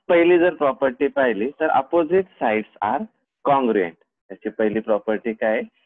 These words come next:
Opposite sides are congruent. कोणाच्या? रेक्टँगलच्या. लक्षात ठेवा, opposite sides are congruent.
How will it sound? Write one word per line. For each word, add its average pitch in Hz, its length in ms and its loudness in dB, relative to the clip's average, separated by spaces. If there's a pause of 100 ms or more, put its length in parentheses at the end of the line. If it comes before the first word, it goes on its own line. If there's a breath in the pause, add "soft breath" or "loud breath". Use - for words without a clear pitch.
(160)
Opposite 117 560 -2 (100)
sides 101 380 -2
are 123 220 -2 (360)
congruent. 101 580 -4 (1300)
कोणाच्या? 135 460 -2
रेक्टँगलच्या. 110 760 -2 (100)
लक्षात - 220 -6
ठेवा, 92 240 -2 (580)
opposite 110 600 -2 (580)
sides 113 420 0 (880)
are 92 300 -2 (580)
congruent. 95 680 -4